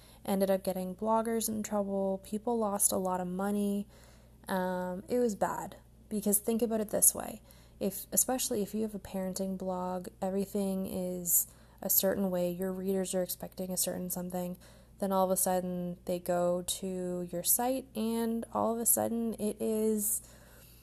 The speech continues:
porn or something. I mean, I have nothing against that, but if <laughs> that's not what your site is actually about, people are going to be pretty shocked. Um, so with that said,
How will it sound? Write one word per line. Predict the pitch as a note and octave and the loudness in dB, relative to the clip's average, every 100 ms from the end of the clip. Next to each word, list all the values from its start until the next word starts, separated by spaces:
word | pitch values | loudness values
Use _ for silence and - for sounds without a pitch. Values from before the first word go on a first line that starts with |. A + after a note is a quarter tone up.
| - - - - - - | -20 -20 -12 -12 -12 -12
porn | - A3 G3+ F#3 | -2 2 2 0
or | F3+ E3+ | -4 -2
something. | - - G#3 - - - - - - - - - - - - - | -2 -2 -6 -8 -8 -12 -16 -20 -20 -20 -20 -20 -20 -4 -4 0
I | G#3+ | 2
mean, | G#3 G3 F#3+ | 4 2 0
I | G3 | 0
have | F#3+ | 2
nothing | F#3+ F#3 F#3 | 2 -2 -4
against | F3 F#3 F3 - | -2 0 4 4
that, | F3 F3+ - - - - - | 4 -4 -6 -12 -20 -20 -18
but | - F#3 F3+ F#3+ - - - | -8 2 4 4 4 -2 -2
if | F#3 | -2
<laughs> | |
that's | - G#3 - - | 2 2 8 10
not | A3 A3+ - | 10 8 6
what | G3+ G#3+ G#3+ - - | 4 4 4 -2 -8
your | G3+ G3 G3 | -8 -4 0
site | - G3 G#3 | 0 2 0
is | - F#3+ | 0 0
actually | F#3+ - G3+ F3+ | 0 -2 -6 -4
about, | F3 F3+ G3+ D4 - - - - - - - | -4 0 2 2 -2 -16 -20 -20 -20 -20 -4
people | E4+ F4 E4 | -2 2 2
are | |
going | D#4 D#4+ | 2 0
to | D4+ | 0
be | C#4+ | 2
pretty | C4+ A#3 | 4 4
shocked. | G3+ - - - - - - - - - - | 2 -2 -4 -8 -12 -14 -16 -20 -20 -20 2
Um, | G3+ G3 F#3 F3+ F#3 | 6 6 6 2 2
so | - G#3 G3 | 4 6 4
with | G3 G3+ | 2 2
that | G3 F#3 F#3+ | 2 0 4
said, | - G#3 F#3+ F3+ F3+ F#3+ | 4 6 6 4 2 -2